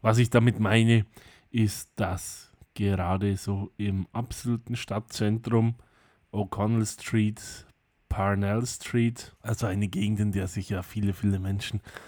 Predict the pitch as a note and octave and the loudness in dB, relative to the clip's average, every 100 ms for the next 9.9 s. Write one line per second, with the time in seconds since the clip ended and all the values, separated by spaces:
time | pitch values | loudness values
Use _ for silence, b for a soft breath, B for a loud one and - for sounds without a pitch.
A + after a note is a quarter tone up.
0 | B - A2+ A2+ B2 A#2+ B2 G#2+ G2+ G#2 | B 4 4 4 2 4 2 0 -2 -2
1 | G2+ G2+ F#2 - - F#2+ G#2 G2+ G2+ A#2 | -2 -4 -8 -10 -4 -2 -2 0 0 0
2 | - A2 - - G#2 G#2+ B2 B2 _ - | 0 -6 -6 -4 2 4 4 2 _ -6
3 | B2 B2 A#2+ A#2 - A#2 A#2+ A#2+ - A#2 | 4 4 4 0 2 0 0 -2 -4 -4
4 | A2 G#2+ G#2 G#2 G#2+ A2 A#2 A#2+ - - | -2 0 2 0 0 0 0 -2 -10 -16
5 | - - - - G2+ A2 G#2+ - G#2+ - | -14 -16 -14 -6 0 2 0 -4 -10 -4
6 | A#2 G#2+ G#2+ - - B2 C#3+ C3 A#2+ - | -2 -2 -4 -10 -8 -4 0 -2 -4 -8
7 | A2+ A2+ A2+ - G#2+ A2+ A#2 A#2 - A2 | -8 -4 -6 -4 -6 -6 -6 -6 -4 -4
8 | A2+ - A#2 A#2 B B B - A2+ A2 | -6 -4 -4 -4 B B B -2 -2 -2
9 | - A2+ G#2+ G2 G2+ A2+ B2+ B2+ | -4 -4 -2 -2 -2 2 4 2